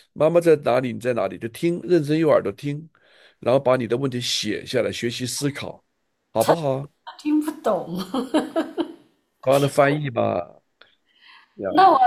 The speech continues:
Speaker 2: 一边翻译，我就没办法认真听了。 <laughs>
Speaker 1: 你，那你跟是有跟他之间有个时间差嘛？你听完就做笔记，然后我在跟别人讲话的时候，你就赶-，赶紧就跟他翻译嘛，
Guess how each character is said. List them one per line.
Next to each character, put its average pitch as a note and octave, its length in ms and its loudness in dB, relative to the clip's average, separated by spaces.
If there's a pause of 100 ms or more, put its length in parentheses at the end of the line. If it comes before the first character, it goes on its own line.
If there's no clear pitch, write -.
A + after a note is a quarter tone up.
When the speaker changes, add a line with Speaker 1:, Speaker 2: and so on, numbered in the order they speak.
Speaker 2:
一 D4+ 160 2
边 E4 180 2
翻 D#4+ 260 4
译， D#4+ 60 4
我 C4+ 160 4
就 C4 140 -4
没 B3+ 180 -4
办 C4 220 0
法 C4+ 100 2
认 B3 260 0
真 A#3+ 200 -6
听 A#3+ 320 -8
了。 A#3+ 80 6 (460)
<laughs> - 500 -10
Speaker 1:
你， C3+ 100 0 (220)
那 G3+ 120 6
你 B2 200 -2
跟 C#3+ 180 -2
是 C#3 140 -4
有 A#2+ 100 2
跟 C#3+ 160 -2
他 D#3+ 60 2
之 D3+ 120 2
间 D3+ 220 0
有 C3 80 2
个 A2+ 120 -8
时 B2 340 -6
间 D3 200 0
差 C#3+ 300 -2
嘛？ B2+ 140 -2
你 B2 160 -4
听 G3 320 -2
完 D#3+ 100 0
就 D#3+ 80 -4
做 E3+ 220 2
笔 G2+ 180 -10
记， C#3+ 340 -10 (480)
然 B2 240 2
后 D#3 280 4
我 A2 160 2
在 C3 100 -2
跟 D3+ 220 -4
别 B2 160 0
人 D3+ 100 -2
讲 A2 240 -4
话 A#2+ 120 -6
的 A2 40 -6
时 A2 100 -8
候， G#2 60 -6
你 - 100 -12
就 G#2 140 -8
赶-， G2+ 340 -4 (160)
赶 A2+ 200 0
紧 A2 240 -10
就 - 120 -12
跟 G#2 140 -8
他 G#2 80 -8
翻 G#2+ 260 -4
译 A2 120 -8
嘛， - 120 -18